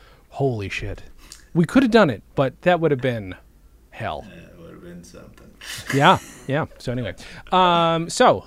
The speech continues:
Speaker 1: ladies and gentlemen, that is our, uh, very quick burning through of, uh, it depends on how you perceive time, really. But I think we did a, we was pre-, pretty, uh, quick, um, awards show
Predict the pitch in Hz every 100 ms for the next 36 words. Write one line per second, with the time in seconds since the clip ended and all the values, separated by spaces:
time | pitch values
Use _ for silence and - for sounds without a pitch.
0 | - 139 120 135 127 123 123 123 139 165
1 | 160 143 147 135 127 123 120 107 87 85
2 | 87 87 131 120 117 101 104 110 107 98
3 | 113 110 104 90 98 98 165 233 302 208
4 | 156 135 95 80 - 95 - 90 76 80
5 | 76 90 85 87 82 170 165 240 208 156
6 | 139 117 107 95 92 117 117 - 107 -
7 | 127 110 - 120 101 92 113 - - -
8 | - _ _ 160 165 165 165 185 180 202
9 | 202 - 117 -